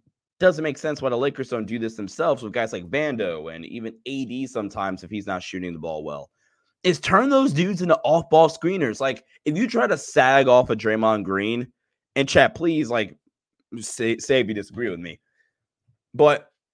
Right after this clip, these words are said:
if you try to sag off a Draymond Green, we saw this for a whole playoff series, or Gary Payne the second, it, it was who it was last year in the playoffs, actually. Kevon Looney,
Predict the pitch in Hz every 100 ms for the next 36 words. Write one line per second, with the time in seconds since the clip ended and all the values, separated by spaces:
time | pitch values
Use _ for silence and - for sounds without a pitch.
0 | _ - 202 185 277 233 392 381 - -
1 | 151 156 143 143 127 113 131 135 120 107
2 | 113 135 226 233 220 139 139 143 139 143
3 | 123 - 98 95 101 92 _ _ - 120
4 | 143 - 139 135 123 135 123 107 87 -
5 | 104 104 92 104 98 95 _ _ - 113
6 | 110 110 101 101 - 87 123 101 82 101
7 | 90 - 76 76 _ 92 123 120 120 110
8 | 85 73